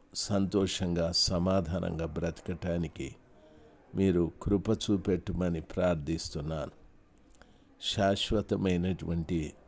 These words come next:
మీ యొక్క ప్రేమ, నా తండ్రి, మా మీద నిలిచి ఉండని, నీ వాక్యం వింటున్నటువంటి ప్రతి బిడ్డ కుటుంబం మీద నిలిచి ఉండని,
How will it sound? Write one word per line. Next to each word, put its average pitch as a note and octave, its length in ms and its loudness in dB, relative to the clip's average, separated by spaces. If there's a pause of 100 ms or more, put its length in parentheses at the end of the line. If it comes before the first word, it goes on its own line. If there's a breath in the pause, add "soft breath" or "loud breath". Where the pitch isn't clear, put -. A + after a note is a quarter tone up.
(140)
మీ F2+ 160 4
యొక్క F2 340 0
ప్రేమ, F2+ 540 0 (1160 loud breath)
నా G2+ 180 2
తండ్రి, G2+ 480 2
మా F#2 240 0
మీద F2+ 300 2 (420)
నిలిచి G2 480 2
ఉండని, E2+ 580 0 (960 loud breath)
నీ F#2+ 100 2
వాక్యం G2 600 4
వింటున్నటువంటి F#2 920 0
ప్రతి F#2 480 -2
బిడ్డ E2+ 340 -4 (320)
కుటుంబం F2+ 580 -2
మీద E2 220 0 (320)
నిలిచి F#2 500 0
ఉండని, D#2+ 500 -2